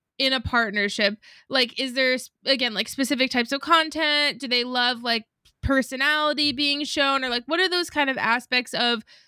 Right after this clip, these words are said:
you know, a brand being like, "Ooh, we really wanna work with this person"? I always, like,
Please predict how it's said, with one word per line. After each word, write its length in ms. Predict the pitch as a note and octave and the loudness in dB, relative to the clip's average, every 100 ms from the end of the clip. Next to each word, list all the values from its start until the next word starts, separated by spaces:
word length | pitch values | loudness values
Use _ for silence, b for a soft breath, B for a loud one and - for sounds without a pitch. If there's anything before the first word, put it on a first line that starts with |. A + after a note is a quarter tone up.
| b _ - | b _ -8
you 160 | C4 | -2
know, 120 | C4+ B3+ | 0 0
a 60 | |
brand 480 | A3 B3+ B3+ B3+ B3 | -2 0 0 0 0
being 180 | B3 B3 | -2 0
like, 160 | A#3 A3+ | -2 -2
"Ooh, 140 | C#4+ C4 | -2 2
we 140 | B3 | 2
really 240 | A#3+ A#3 A#3 | 0 0 0
wanna 160 | A3+ | 0
work 180 | G#3+ G#3+ | -2 -2
with 140 | C4 | -2
this 180 | C#4+ C#4 | -2 -4
person"? 540 | - D4+ D4+ D#4 D#4+ D#4+ _ _ | 0 -2 2 2 2 -4 _ _
I 100 | B3+ | 0
always, 440 | A#3 C#4 D#4 F4 E4 | 2 2 2 0 0
like, 380 | D4 C4+ - | 0 0 -4